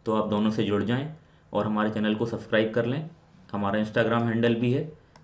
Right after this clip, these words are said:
तो ये सारे links available हैं इस पीडीएफ़ में। ये पीडीएफ़ भी आपको share कर दी जाएगी। चलिए start करते हैं। सबसे पहले बात करते हैं number series की।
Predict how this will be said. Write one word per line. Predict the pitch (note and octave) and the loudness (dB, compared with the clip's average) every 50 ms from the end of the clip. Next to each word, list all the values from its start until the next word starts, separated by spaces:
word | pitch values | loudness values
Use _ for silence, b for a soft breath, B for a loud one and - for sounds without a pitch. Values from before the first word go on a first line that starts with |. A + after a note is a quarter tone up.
| - - | -10 -6
तो | A2 | -4
ये | G#2+ G#2+ A2+ A2+ | -2 0 0 -2
सारे | - - A#2 A2+ A#2 B2 | 0 0 0 2 2 2
links | A#2 A2+ B2+ D#3 D#3 - - - - | 2 0 0 -2 -2 -4 -8 -8 -6
available | A2+ G#2 G#2+ G#2+ G#2+ G#2 A2+ A2+ A2 B2 | -4 -2 0 0 2 2 2 2 2 0
हैं | E3 - - - - - | -2 -4 -6 -10 -10 -10
इस | A#2 - | -10 -6
पीडीएफ़ | - - A2 G#2 A2+ A2+ A#2 A#2+ B2 C#3 | -2 -2 0 2 4 4 4 2 2 0
में। | E3+ G#3+ - | -4 -4 -4
ये | - B2 | -6 -4
पीडीएफ़ | - A#2 G#2+ G#2+ A2+ A2+ G#2+ | -2 0 2 2 2 2 2
भी | A2+ A#2 A2 | 2 2 0
आपको | G#2+ - - D3+ | 0 0 -4 -6
share | D3+ - A#2 G#2+ - | -4 -2 -2 -2 -2
कर | - G#2 F#2+ F#2 | -2 -4 -4 -4
दी | G2 G2 | -4 -6
जाएगी। | F#2 G2 F#2 F2+ F2+ F2+ F#2+ - - - - - - _ - - - - - - _ _ _ _ _ _ _ _ - | -6 -4 -6 -6 -8 -10 -12 -14 -16 -20 -20 -20 -20 _ -20 -20 -20 -20 -20 -20 _ _ _ _ _ _ _ _ -4
चलिए | - A2+ A#2+ C#3 C#3 | -2 2 2 2 2
start | C#3 - A2+ G2+ G2 F#2+ - | 2 2 2 2 2 2 0
करते | - F2+ - - F2+ F#2 | -4 -8 -8 -8 -10 -12
हैं। | F2+ - - - - - - _ _ _ _ _ _ _ _ _ _ - - | -12 -14 -16 -20 -20 -20 -20 _ _ _ _ _ _ _ _ _ _ -8 -6
सबसे | - A2 - D3+ - | -6 -4 -2 0 2
पहले | D3 C#4+ C#3 - | 4 4 4 4
बात | - C3 B2+ B2+ - - | 4 4 4 2 2 2
करते | B2+ A#2 - - C3+ | 0 0 2 -2 -2
हैं | C#3 C3 | -2 0
number | A#2 A2 A2 A2 A2+ A2+ | 0 2 2 4 2 2
series | A2+ A2+ G2 E2+ F2 F2 F2+ | 2 0 -2 -4 -4 -6 -8
की। | - - D#2 | -12 -14 -16